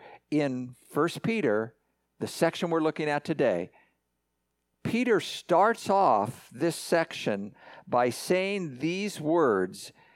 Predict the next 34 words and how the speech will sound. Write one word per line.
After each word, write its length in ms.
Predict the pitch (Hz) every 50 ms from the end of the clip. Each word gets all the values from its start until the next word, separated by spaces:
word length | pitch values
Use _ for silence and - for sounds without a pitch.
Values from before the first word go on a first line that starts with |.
| _ -
in 220 | - 127 123 120
verses 520 | 107 127 143 147 135 - - 131 123 - -
four 640 | - - - 147 147 147 151 151 156 156 147 151 - _ _ _ _ -
and 160 | 120 113 113
the 60 | 113
first 320 | - - 127 113 - -
part 240 | - - 127 117 110
of 80 | 107 101
verse 220 | 110 110 101 -
five. 400 | - - 123 113 107 101 92 -
Look 280 | 104 110 127 156 156 -
at 140 | 143 - -
those 340 | 123 107 104 104 98 -
words 440 | - 95 107 104 101 98 - - -
in 220 | - - 117 104 104
your 120 | 104 98
Bible. 460 | 101 113 98 101 95 - - - - _ _ - - - - _ _ _ _ -
Peter 320 | - - 131 127 135 127
says, 560 | - - 165 156 143 104 90 85 - - - - _ _ _ - - - - - - - _ _
"As 280 | 127 143 151 135 120 135
you 140 | 156 147
come 360 | 151 - - - 175 214 247 226
to 120 | 214 180
him, 560 | 143 160 120 113 104 87 85 95 110 135 156 - _ _ _ _ _ _ _ -
the 160 | 147 139 135
living 500 | 139 147 156 185 220 214 233 214 202 190
stone, 680 | - - - - 98 90 90 87 92 101 123 131 160 - _ _ _ - - _ -
rejected 800 | 135 156 165 117 - 165 196 220 247 - - - 180 135 110
by 220 | 120 117 110 110 110
men, 500 | 107 107 104 101 104 113 135 147 147 135
but 400 | 127 151 143 147 - - - -
chosen 680 | - - 180 208 226 247 269 233 - 156 120 113 107
by 220 | 110 104 101 98
God 580 | 95 - 104 98 101 101 101 110 135 139 135